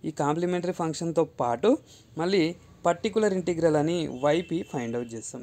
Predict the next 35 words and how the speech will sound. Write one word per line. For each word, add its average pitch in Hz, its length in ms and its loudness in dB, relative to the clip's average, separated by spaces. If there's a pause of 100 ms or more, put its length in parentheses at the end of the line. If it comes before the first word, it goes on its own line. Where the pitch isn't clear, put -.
దాని 170 240 -4
కొన్ని 165 220 0
మెథడ్స్ని, 170 500 0 (420)
ఆ - 20 0 (120)
వైపీలు 170 360 0
నేర్చుకుంటే, 165 460 -2 (120)
methods 151 340 0
నేర్చుకుంటే 143 440 -4 (160)
మనకు 143 280 -2 (720)
ఈ 185 40 2 (220)
third 143 240 2
unit 139 220 -2 (140)
complete 123 360 -4
అయినట్టు. 117 360 -8 (380)
So, - 60 -2 (120)
third 185 220 8
యూనిట్లో 190 280 2 (220)
ఎక్కువ 170 280 -2
మీరు 170 180 6 (680)
స్ట్రగుల్ 156 380 -2
తీసుకోవాల్సింది 147 640 0
ఏం 135 140 2
లేదు, 139 180 0 (360)
వైసీ, 156 320 2 (120)
వైపీలు 147 400 2
నేర్చుకుంటే 139 500 0 (120)
మీకు 135 200 -6
థర్డ్ 139 220 4
యూనిట్ 156 200 -2 (120)
almost 131 400 -4
all 208 160 -2
టోటల్గా 131 420 -2 (540)
కవర్ 123 260 0
అయిపోతుంది 117 420 -10
అనమాట. 110 280 -14